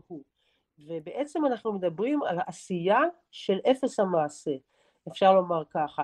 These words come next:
לעשות את ה-, ה-, את העולם באין עשייה. כלומר, אה, קצת כמו שמורנו ורבנו לענייני בודהיזם, אה, מתי כספי, אומר, "אי אפשר להגיד לצ'יפס על האש, נו."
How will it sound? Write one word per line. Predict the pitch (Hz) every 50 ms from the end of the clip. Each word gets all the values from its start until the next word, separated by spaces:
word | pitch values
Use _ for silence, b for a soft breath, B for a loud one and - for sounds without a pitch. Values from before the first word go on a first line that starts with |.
| - _ -
לעשות | 170 165 165 156 - - - 269 294 302 294 247
את | 220 -
ה-, | 185 170 - - 170
ה-, | 160 156 156 156 156 156 170
את | 156 -
העולם | 175 160 160 160 165 196 233 285 311 277 220
באין | 180 185 - - 226 254 277 269 254
עשייה. | 208 180 - - - 165 147 139 123 - _ _ _ _ _ _ _ _
כלומר, | - - 185 185 202 220 233 240 226 214
אה, | 214 196 185 180 180 175 175 175 175 165 170 _ _ _ _ _ _ _ _ _ _ _
קצת | _ _ - 202 190 -
כמו | - 196 190 185
שמורנו | - - 185 175 180 180 175 170 165 175 175 170 170 170 196 214 220 202 180
ורבנו | 185 170 175 165 156 185 202 208 208 202
לענייני | 180 175 170 170 160 156 175 190 196
בודהיזם, | 175 180 175 160 180 196 190 175 185 185 185 180
אה, | 175 165 156
מתי | 165 185 190 - 202 170 -
כספי, | - 226 240 - - - 185 165
אומר, | 160 175 180 180
"אי | 175 190 220
אפשר | 214 - 226 208
להגיד | 196 180 170 185 202
לצ'יפס | 190 170 151 - - 214 - - -
על | 180 156
האש, | 156 170 185 185 - -
נו." | 170 170 185 196 160